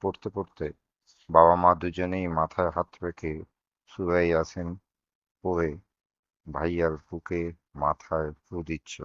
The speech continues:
শীতান ভাইয়া বাবা ও মাকে কদমবুসি করলেন। এমনকি বড় আপুকেও। তারপর কমলকে বললেন, "কমল, তুই বাবা, মা আর আপুর দিকে খেয়াল রাখবি।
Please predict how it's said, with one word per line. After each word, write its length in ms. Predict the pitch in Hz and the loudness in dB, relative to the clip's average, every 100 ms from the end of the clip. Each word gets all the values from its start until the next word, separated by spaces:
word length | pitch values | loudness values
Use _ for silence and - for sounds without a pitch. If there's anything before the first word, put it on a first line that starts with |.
| 64 - _ _ _ _ _ _ _ _ _ _ _ _ _ _ _ _ _ _ _ _ _ _ _ - | -16 -18 _ _ _ _ _ _ _ _ _ _ _ _ _ _ _ _ _ _ _ _ _ _ _ -18
শীতান 520 | - 104 113 110 107 | -4 4 6 8 8
ভাইয়া 460 | 117 104 80 131 135 _ _ _ _ | 6 8 6 4 -4 _ _ _ _
বাবা 340 | 82 90 92 98 | 8 10 12 12
ও 120 | 101 | 10
মাকে 640 | 95 90 90 - 85 85 - _ _ _ _ _ | 6 4 4 0 0 -2 -12 _ _ _ _ _
কদমবুসি 640 | - 90 95 95 85 - 87 | 2 4 4 2 0 -4 -6
করলেন। 540 | - 71 69 71 - _ 101 | -4 -4 -6 -8 -12 _ 2
এমনকি 440 | 98 143 165 156 | 4 4 2 0
বড় 360 | 107 98 92 80 | 6 6 6 2
আপুকেও। 460 | - 101 - 69 - _ _ _ | 0 -8 -8 -12 -12 _ _ _
তারপর 520 | 107 104 - 104 80 - _ _ - | 6 6 6 4 4 -6 _ _ 2
কমলকে 420 | 90 92 90 113 | 4 4 2 2
বললেন, 460 | 101 104 135 117 | 4 4 2 0
"কমল, 520 | 73 - 82 127 139 76 85 _ _ - - - _ _ _ _ | -4 -2 2 2 0 -4 -16 _ _ -20 -20 -20 _ _ _ _
তুই 260 | 98 101 95 | 2 2 2
বাবা, 600 | 78 82 85 87 90 90 | 4 6 8 8 6 4
মা 480 | 90 82 85 85 85 _ - | 4 6 6 4 0 _ 2
আর 300 | 76 - 85 | 2 4 2
আপুর 280 | - 110 95 | 2 -2 -2
দিকে 280 | 101 - | -6 -6
খেয়াল 360 | 95 - 101 101 | -6 2 4 4
রাখবি। 360 | 95 80 - | 0 -2 -10